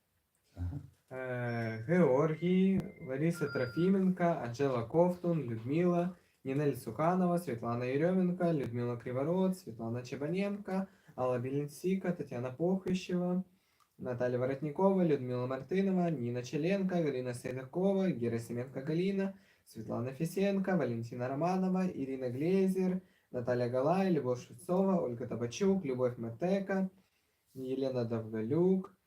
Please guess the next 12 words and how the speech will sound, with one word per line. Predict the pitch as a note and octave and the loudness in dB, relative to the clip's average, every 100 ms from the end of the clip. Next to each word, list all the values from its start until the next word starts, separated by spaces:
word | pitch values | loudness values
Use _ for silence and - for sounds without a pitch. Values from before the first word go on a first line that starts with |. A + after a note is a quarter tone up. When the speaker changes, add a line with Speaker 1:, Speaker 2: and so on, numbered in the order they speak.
| _ _ - | _ _ -8
Speaker 2:
Елена | A#2+ A#2 B2+ C3+ A#2+ A2 | -4 -2 0 0 0 2
Ладная, | C#3+ F#3 F#3 F3+ | 4 4 4 2
Валентина | B2+ B2 A#2+ A#2+ A2+ | 0 -2 -4 -4 -2
Лобач, | B2 F3 F3 E3+ F3 - | 0 2 4 4 2 -2
Любовь | B2 A#2+ B2+ A#2+ | -6 0 0 0
Бабенко | A2+ D3 F3+ F3 F3 E3+ E3+ F3+ _ _ - | -2 0 0 0 0 0 -2 -6 _ _ -4
и | G#3 | -4
Константин | G#3 C#3 - A#2 E3 D3 | -2 -6 -6 -8 -4 -4
Шишка. | - A2 - - | -6 -10 -12 -18
Це | - C#3+ F3 | -8 -4 -4
всі | - A#2+ | -6 -12
шалом. | - - G#2 | -10 -14 -14